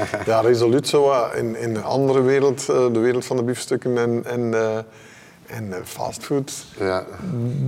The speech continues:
Speaker 2: dan zo wat de, de hond in het kegelspel, eh,
Speaker 1: Ja, ik
Speaker 2: durft
Speaker 1: wou dat
Speaker 2: te
Speaker 1: dan
Speaker 2: zijn.
Speaker 1: honderd procent bio, hè. Ik vind dat leuk om te laten zien dat het wel anders kan. En dat is ook echt zo ongezonde voeding die als normaal wordt aanschouwd.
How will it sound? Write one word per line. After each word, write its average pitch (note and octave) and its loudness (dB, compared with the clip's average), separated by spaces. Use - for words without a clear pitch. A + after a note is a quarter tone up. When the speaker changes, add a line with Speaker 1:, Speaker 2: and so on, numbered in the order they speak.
Speaker 2:
dan A#2+ 0
zo A2+ 4
wat A#2 -2
de, A2 -2
de G#2 -6
hond A2 -4
in B2+ 2
het A#2 -6
kegelspel, C#3+ -6
eh, G#2 0
Speaker 1:
Ja, A2 4
ik A#2+ 2
Speaker 2:
durft C3 4
Speaker 1:
wou G#2+ 2
dat A#2 2
Speaker 2:
te A2 2
Speaker 1:
dan - -
Speaker 2:
zijn. G#2 -2
Speaker 1:
honderd A#2 2
procent A2 -4
bio, G#2+ 0
hè. C3 -4
Ik G#2+ -16
vind A#2 -4
dat G#2 2
leuk A#2+ 2
om A#2 -4
te A2+ -2
laten G#2+ 2
zien B2 -4
dat A#2 -2
het G#2+ -4
wel G#2 -2
anders G#2+ -2
kan. B2 -4
En G2 -6
dat G#2 -2
is A2 0
ook A2+ -2
echt A2+ -10
zo A2 0
ongezonde C3 2
voeding B2+ -2
die A2 0
als A2+ 0
normaal G#2 2
wordt A#2 2
aanschouwd. G2 -6